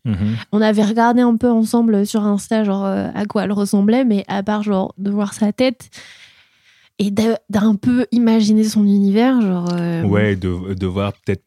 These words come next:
Speaker 1: deux, trois vidéos, euh, sur Insta, quoi.
Speaker 2: Ouais, mais en vite fait, de ouf,
Speaker 1: Mhm.
Speaker 2: tu vois.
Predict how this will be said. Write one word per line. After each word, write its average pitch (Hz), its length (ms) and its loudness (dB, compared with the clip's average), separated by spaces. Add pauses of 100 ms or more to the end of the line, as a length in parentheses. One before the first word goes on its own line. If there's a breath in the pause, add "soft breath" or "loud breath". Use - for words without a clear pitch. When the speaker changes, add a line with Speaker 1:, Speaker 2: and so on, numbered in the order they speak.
(100)
Speaker 1:
deux, 98 200 -6
trois 92 260 -6
vidéos, 87 720 -6
euh, 82 320 -10
sur 82 280 -8
Insta, 85 420 -8
quoi. 85 340 -8
Speaker 2:
Ouais, 208 160 0
mais 196 120 0
en 196 120 0
vite 220 220 -6
fait, 214 260 -4
de 202 120 -4
ouf, 233 160 -2
Speaker 1:
Mhm. 180 40 -6
Speaker 2:
tu 170 100 -6
vois. 160 120 -6